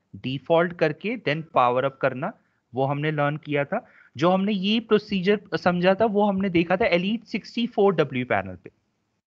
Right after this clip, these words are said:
करेक्ट। Then एक हमारा सॉफ्टवेयर आता है Vintex सॉफ्टवेयर, जो प्रोग्रामिंग and डायग्नोस्टिक्स पर्पस के लिए होता है।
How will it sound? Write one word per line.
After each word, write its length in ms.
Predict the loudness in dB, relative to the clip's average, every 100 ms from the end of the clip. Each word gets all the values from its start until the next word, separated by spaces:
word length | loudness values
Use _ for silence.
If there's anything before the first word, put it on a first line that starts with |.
| _ _ _ _
करेक्ट। 260 | -4 -2 -4 _ _ _ _ _ _ -20 -20 _ -2
Then 240 | -2 -2 -8 _ _ _ 0
एक 200 | 0 2
हमारा 200 | 0 -2
सॉफ्टवेयर 600 | -2 -2 -2 0 2 4
आता 240 | 2 2
है 140 | 0 0
Vintex 440 | -4 -6 -8 -14 -14 -20 _
सॉफ्टवेयर, 640 | -4 -2 -2 -4 -4 -4 -6 _ -10
जो 120 | -10
प्रोग्रामिंग 720 | -4 -4 0 0 0 -2 -8
and 280 | -4 -4 -2
डायग्नोस्टिक्स 800 | 0 -2 -4 -10 -10 -8 -10 -6
पर्पस 380 | -8 -6 -10 -8
के 120 | -10
लिए 160 | -8
होता 300 | -8 -10 -12
है। 160 | -14 -14